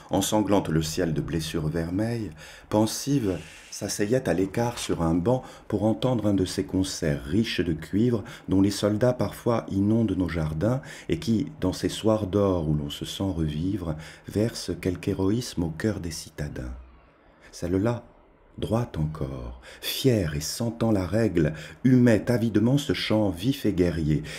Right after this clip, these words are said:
Son œil, parfois, s'ouvrait, comme l'œil d'un vieil aigle.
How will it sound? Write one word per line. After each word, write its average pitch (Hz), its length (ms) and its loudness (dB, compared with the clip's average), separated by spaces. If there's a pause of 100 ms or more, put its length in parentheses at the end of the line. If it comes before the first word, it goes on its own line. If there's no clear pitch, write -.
Son 113 340 2
œil, 151 260 6
parfois, 147 680 -2 (520)
s'ouvrait, 82 600 -4 (720)
comme 107 220 2
l'œil 110 260 4
d'un 78 200 4
vieil 80 360 0
aigle. 62 460 -6